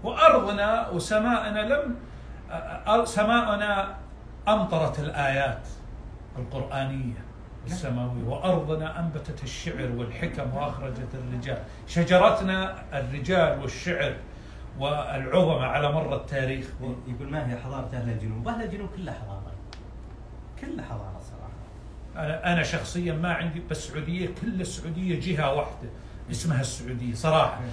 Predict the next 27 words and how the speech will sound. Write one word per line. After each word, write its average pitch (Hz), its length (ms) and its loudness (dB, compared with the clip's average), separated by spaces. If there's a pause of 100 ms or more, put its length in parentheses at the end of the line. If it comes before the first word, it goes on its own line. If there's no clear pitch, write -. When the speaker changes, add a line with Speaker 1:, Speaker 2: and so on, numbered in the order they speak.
(120)
Speaker 1:
أنا 185 160 6
ما 233 120 12
أحب 156 320 6
ج-، 117 100 -2
الجنوب 180 800 2
والشرق 180 540 2
والغرب، 175 480 4 (240)
كله 349 360 12
واحد - 520 10
يعني، 180 300 2 (480)
لكنه 254 360 8
في 277 220 4
أماكن 247 600 6
ما 285 160 8
أقدر 233 320 10
أنا 196 260 6
أروح 196 380 6
له. 123 180 -2 (160)
Speaker 2:
مم. 110 140 -4
Speaker 1:
يعني 143 240 -4
هذا 160 180 2
اللي 160 200 0
يسأل 175 340 -2
عن 139 120 -6
الجنوب. 156 540 0 (380)
Speaker 2:
إيه، 117 180 -4
يقول: 123 180 -8